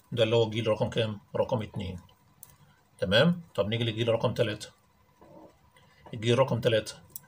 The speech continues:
أنا عندي هنا إيه؟ أنا عندي هنا زي ما إحنا شايفين كده الاتنين دول، تمام؟ فيديني واحد أحمر أهو،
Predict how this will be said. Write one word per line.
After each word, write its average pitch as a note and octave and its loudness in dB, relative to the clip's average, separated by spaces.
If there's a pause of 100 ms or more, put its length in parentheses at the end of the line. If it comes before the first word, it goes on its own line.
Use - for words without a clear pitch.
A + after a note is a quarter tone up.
أنا G#2+ 0
عندي C3 2
هنا B2+ 4
إيه؟ A2 0 (720)
أنا G#2+ 0
عندي A#2 4
هنا C#3 6
زي A#2 4
ما - 4
إحنا B2+ -2
شايفين B2+ -2
كده D#3+ 2
الاتنين A#2+ 0
دول، G#2+ -4 (300)
تمام؟ C#3+ 4 (180)
فيديني A2 0
واحد - -4
أحمر A2+ 0
أهو، E3 2